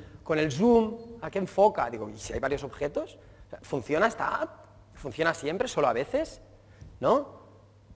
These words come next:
"Esta es una cámara de infrarrojos". Digo, "Pues el móvil no tiene cámara de infrarrojos". "Oh, sí, sí, porque te mide las cámaras de infrarrojos". Digo, "Perdona, esto es un filtro de color como del Instagram. Esto es un filtro de color que te identifica la forma de un objeto y dice, 'Ah, pues este objeto suponemos que estará más caliente'.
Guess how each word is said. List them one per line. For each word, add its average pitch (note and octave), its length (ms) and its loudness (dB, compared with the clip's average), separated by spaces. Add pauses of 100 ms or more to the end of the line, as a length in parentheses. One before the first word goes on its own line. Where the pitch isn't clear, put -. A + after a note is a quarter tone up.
(220)
"Esta G#3 260 6
es B3+ 60 8
una B3 140 6
cámara A#3+ 180 4
de B3 60 8
infrarrojos". F#3 600 6
Digo, F#2 140 -10
"Pues - 140 -14
el G#2+ 60 -10
móvil A#2 200 0
no G3+ 60 0
tiene F3+ 120 2
cámara C3+ 160 -2
de B2 60 -4
infrarrojos". A2 640 -2
"Oh, F3+ 100 -2
sí, A3 160 -4
sí, A#3 180 -2
porque A#3 220 2
te C#3 100 -4
mide F3+ 140 2
las A#3 120 2
cámaras G#3 180 2
de F3+ 140 0
infrarrojos". D#3 360 0 (220)
Digo, - 120 -16
"Perdona, B2+ 240 -2
esto A#2 140 -6
es - 40 -8
un F#3 120 0
filtro A#2+ 500 -2 (320)
de B2+ 120 -4
color C#3+ 360 2
como G#3 140 0
del C#3+ 140 0
Instagram. C3+ 520 2
Esto - 140 -4
es C3 40 -2
un D3 80 -2
filtro D3 280 6
de C3 60 8
color G3+ 540 12 (200)
que E3+ 120 6
te D3 100 8
identifica D3 880 6
la B2+ 120 4
forma F3+ 320 8
de F#3+ 140 8
un F#3+ 180 8
objeto A#3+ 480 8
y A#3+ 60 4
dice, D#3+ 180 6
'Ah, C3+ 80 2
pues C#3 140 0
este D#3+ 160 2
objeto F#3 340 2
suponemos D3 460 2
que A3+ 80 -2
estará A3 180 2
más D3 140 -4
caliente'. C#3+ 520 0